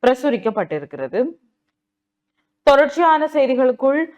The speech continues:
மன்னார் போராட்டம் நேற்றும் தொடர்ந்தது என்றொரு செய்தி.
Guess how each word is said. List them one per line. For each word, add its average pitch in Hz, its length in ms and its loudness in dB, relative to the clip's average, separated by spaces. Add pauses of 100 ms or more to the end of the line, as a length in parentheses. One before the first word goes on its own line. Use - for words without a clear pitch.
(240)
மன்னார் 247 580 2
போராட்டம் 247 680 2
நேற்றும் 226 420 -4
தொடர்ந்தது 247 580 0
என்றொரு 190 320 -4
செய்தி. 190 600 -8